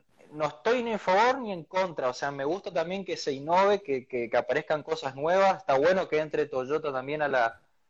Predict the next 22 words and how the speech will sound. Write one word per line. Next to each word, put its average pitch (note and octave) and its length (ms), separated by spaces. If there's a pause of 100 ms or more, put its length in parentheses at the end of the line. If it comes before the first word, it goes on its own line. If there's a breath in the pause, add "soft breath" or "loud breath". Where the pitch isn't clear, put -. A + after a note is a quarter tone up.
(280)
a A#2+ 100
la B2 120
categoría. C3+ 760 (720)
Hace E3+ 360
ruido F#3+ 360
por E3 120
una E3+ 200
cuestión E3 380
de, E3 180
como C3 300
volvemos C#3+ 280
a D3 60
lo C#3+ 60
mismo, D3+ 360
a A#2 120
la A#2+ 140
historia, E3 580
a C#3 40
lo B2+ 140
que B2 60
estamos D3 320
acostumbrados, C#3 720